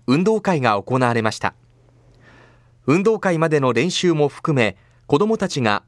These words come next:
友達と助け合って、目当てに向かって最後まで諦めずに頑張り抜く姿が見られました。保護者や地域の方々も大勢応援に来てくださり、大変盛り上がりました。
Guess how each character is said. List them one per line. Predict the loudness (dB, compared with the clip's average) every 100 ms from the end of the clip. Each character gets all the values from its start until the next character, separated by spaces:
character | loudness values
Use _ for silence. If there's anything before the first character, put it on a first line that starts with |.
| _
友 | 0 0
達 | 0 -2
と | -4 -2
助 | -4 -2 -2
け |
合 | -2
っ |
て、 | _ 0 0 _ _ _
目 | 0
当 | 0 0
て | -2
に | 0
向 | -2
か | 0
っ | -4
て | _ -2 -2 _ _
最 | -2 0 0
後 | -2
ま | 0
で | 0 0
諦 | -2 -2 0
め | -2
ず | 0
に | -2
頑 | 0 0 0
張 | 0 0
り |
抜 | -2
く | -4
姿 | -4 -2 0 0
が | 0
見 | 0
ら | 0
れ | 0
ま |
し | -4
た。 | -6 -8 _ _ _ _ _ _ -20 _ _ _ _
保 | -2
護 | 0
者 | -2 0
や | 0 -2 _ -4
地 | -2
域 | -2 0
の | 0
方 | -2 -2
々 | -2 0 0
も | 0 -2 _ _
大 | 0 0
勢 | 0 0 0
応 | 0 2
援 | 0 -2
に | -4
来 | -2
て | -4
く | 0
だ | -4
さ | 0 -2
り、 | -2 -6 -20 _ -4
大 | -2
変 | 0 0 0
盛 | 0
り | 0
上 |
が | 0
り | -2
ま | -4
し | -2
た。 | -6